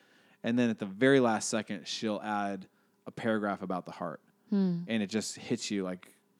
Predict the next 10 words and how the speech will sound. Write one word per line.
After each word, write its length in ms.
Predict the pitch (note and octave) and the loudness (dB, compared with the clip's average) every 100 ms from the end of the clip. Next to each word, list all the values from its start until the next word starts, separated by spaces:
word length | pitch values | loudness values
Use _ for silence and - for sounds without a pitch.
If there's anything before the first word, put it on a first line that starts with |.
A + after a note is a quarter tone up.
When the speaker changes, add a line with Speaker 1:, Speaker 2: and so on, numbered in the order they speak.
| _ | _
Speaker 1:
a 80 | G#2 | -8
gut 240 | F#2+ G#2+ - | -4 -4 -6
punch. 360 | F2 - - - | -12 -10 -10 -4
And 100 | A2 | -2
it's 160 | G#2+ | -2
Speaker 2:
Hmm. 60 | F3+ | -2
Speaker 1:
so 260 | F3 B2 | 2 2
perfect 480 | A2+ - G#2+ G#2 - | 2 -2 -6 -6 -8
to 60 | F#2+ | -8
me. 300 | F#2+ D#2+ | -6 -8